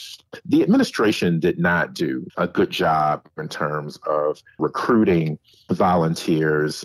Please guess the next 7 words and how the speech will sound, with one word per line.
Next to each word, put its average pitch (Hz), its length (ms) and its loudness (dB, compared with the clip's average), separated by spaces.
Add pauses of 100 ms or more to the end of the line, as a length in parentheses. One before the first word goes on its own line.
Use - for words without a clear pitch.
(120)
and 78 300 -2
its 95 240 0
own 82 520 0
staff 76 600 0 (440)
to - 120 -6
help 90 360 -2
combat 80 540 0